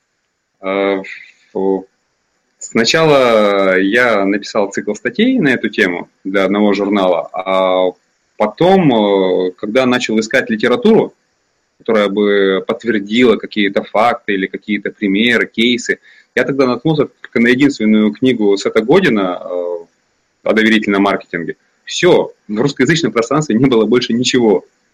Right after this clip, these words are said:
Вот, э, маркетинг на доверии. Потому что вокруг доверительного маркетинга существует много всяких разных терминов. Сейчас это могут называть C R M-маркетингом, когда мы базу данных используем.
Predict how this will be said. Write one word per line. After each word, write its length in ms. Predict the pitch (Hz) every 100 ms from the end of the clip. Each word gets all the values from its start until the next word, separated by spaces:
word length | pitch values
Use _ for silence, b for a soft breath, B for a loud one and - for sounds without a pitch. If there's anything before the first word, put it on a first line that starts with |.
| _ _ _ _ B B B - - _
Вот, 220 | - - - -
э, 40 | 101 98 95 92 87
маркетинг 460 | 87 - - 110 104
на 120 | 101
доверии. 460 | 95 101 110 98 - B B -
Потому 200 | 175 196
что 120 | 143
вокруг 320 | 156 190 180
доверительного 520 | 135 180 180 135 135
маркетинга 500 | 156 202 - 131 110
существует 420 | 110 - - 151
много 300 | 123 156 143
всяких 340 | 110 113 98 -
разных 300 | 107 101 98
терминов. 400 | 110 95 82 80
Сейчас 260 | - 170 -
это 140 | -
могут 280 | 101 92 -
называть 300 | 87 85 -
C 120 | 143
R 80 | 139
M-маркетингом, 920 | 107 107 98 95 - - 85 82 78 _ _ _ _ -
когда 220 | 92 90
мы 240 | 90 85
базу 240 | 82 92 87
данных 320 | 87 85 -
используем. 520 | - - 85 85 82